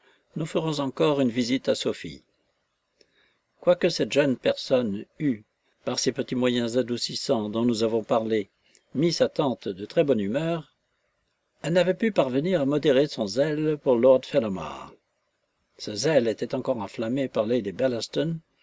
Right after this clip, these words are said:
qui lui avait dit le soir précédent qu'elle était très satisfaite de la conduite et des procédés de Sophie envers Mylord, que tout délai serait dangereux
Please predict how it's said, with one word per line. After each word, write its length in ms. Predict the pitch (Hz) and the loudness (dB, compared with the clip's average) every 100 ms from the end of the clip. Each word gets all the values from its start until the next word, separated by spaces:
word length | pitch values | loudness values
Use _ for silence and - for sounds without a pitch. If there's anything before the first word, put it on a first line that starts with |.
| _ _ _ _ | _ _ _ _
qui 140 | - | -2
lui 160 | 170 160 | 2 4
avait 240 | 151 151 | 4 2
dit 160 | 151 185 | 0 2
le 100 | 131 | 2
soir 220 | - 143 | 2 -2
précédent 600 | - 123 - 120 147 175 - _ _ - | -2 -6 -4 -4 -4 -6 -12 _ _ -6
qu'elle 140 | 131 | -2
était 200 | 131 - | 0 -2
très 240 | 135 - 190 | -4 0 2
satisfaite 720 | - 156 147 - - 156 - | 2 0 -2 -4 -4 -4 -4
de 160 | 117 117 | -6 -6
la 140 | 98 | -8
conduite 680 | - 143 131 143 - - - | -6 -6 -4 -6 -6 -16 -16
et 80 | - | -6
des 140 | 123 131 | -2 -2
procédés 520 | 143 - 131 113 120 | -2 -4 -4 -2 -2
de 120 | 120 | -2
Sophie 580 | - 135 113 110 110 - | -2 -2 -4 -6 -8 -8
envers 260 | 113 110 107 | -8 -4 -4
Mylord, 480 | 107 95 90 - - _ _ _ _ _ _ _ _ _ | -4 -6 -8 -10 -18 _ _ _ _ _ _ _ _ _
que 80 | 131 | -6
tout 200 | 123 202 | 0 2
délai 300 | 143 139 139 | 4 8 6
serait 260 | - 101 104 | 4 -2 -2
dangereux 520 | 101 101 208 156 | -2 -4 -2 -2